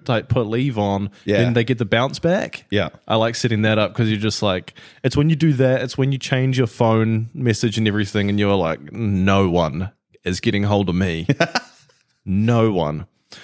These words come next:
Speaker 1: But yeah, got all that set up on Thursday night,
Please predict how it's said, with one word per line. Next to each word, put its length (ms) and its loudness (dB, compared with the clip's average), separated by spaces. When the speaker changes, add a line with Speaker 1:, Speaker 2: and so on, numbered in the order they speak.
Speaker 1:
But 120 2
yeah, 280 2
got 160 2
all 120 4
that 180 2
set 180 -2
up 160 0
on 160 -2
Thursday 500 0
night, 380 0